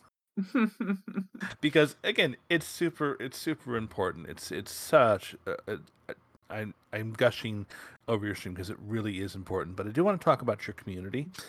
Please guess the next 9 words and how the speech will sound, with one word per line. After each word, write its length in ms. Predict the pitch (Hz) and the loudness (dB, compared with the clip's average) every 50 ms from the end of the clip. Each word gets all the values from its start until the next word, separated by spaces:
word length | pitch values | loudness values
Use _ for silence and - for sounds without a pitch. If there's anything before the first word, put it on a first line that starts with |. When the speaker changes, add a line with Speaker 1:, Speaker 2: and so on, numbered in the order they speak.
| - - - - - _ | -16 -16 -16 -18 -10 _
Speaker 2:
and 320 | - 113 107 107 101 101 104 | 0 2 2 2 0 -2 -4
the 100 | 98 107 | -6 -8
community 500 | - - 113 110 120 123 117 113 110 - | -6 -4 -2 0 0 0 0 -2 -2 0
of 180 | - 107 101 | 0 0 0
your 100 | 107 107 | 0 -4
stream 300 | 101 - - - 104 98 | -6 -6 -8 -8 -6 -6
is 80 | 95 92 | -6 -8
super 340 | - - - 104 - 90 - | -8 -6 -6 -6 -4 -4 -6
awesome. 460 | - 87 90 - - - 107 104 - | -4 -6 -6 -6 -4 -6 -6 -8 -6